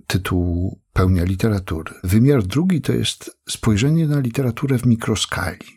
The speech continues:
Spojrzenie na jedno dzieło, czasem na jedną frazę, na mikrokosmos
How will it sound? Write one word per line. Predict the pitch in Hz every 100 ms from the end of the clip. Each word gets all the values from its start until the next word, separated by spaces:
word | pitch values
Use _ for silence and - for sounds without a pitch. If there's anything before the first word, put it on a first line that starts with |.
| _ _ - -
Spojrzenie | - 107 92 104 104 101
na | 95 95 95
jedno | 104 95 92 87
dzieło, | 87 87 80 76 - _ _ _ _ _
czasem | - 104 98 92
na | 87
jedną | 87 90 85
frazę, | - 92 85 85 80 87 82 - - - - -
na | 95 90 85 -
mikrokosmos | 104 95 - 92 - 95 - 95 90 - -